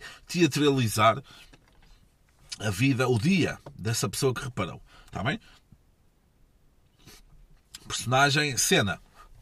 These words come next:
Ah, ok. Ah, ai.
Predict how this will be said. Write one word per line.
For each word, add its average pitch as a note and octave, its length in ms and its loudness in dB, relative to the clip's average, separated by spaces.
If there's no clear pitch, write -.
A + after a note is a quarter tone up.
Ah, F3 100 -2
ok. F2+ 260 -10
Ah, D3 400 -12
ai. - 280 2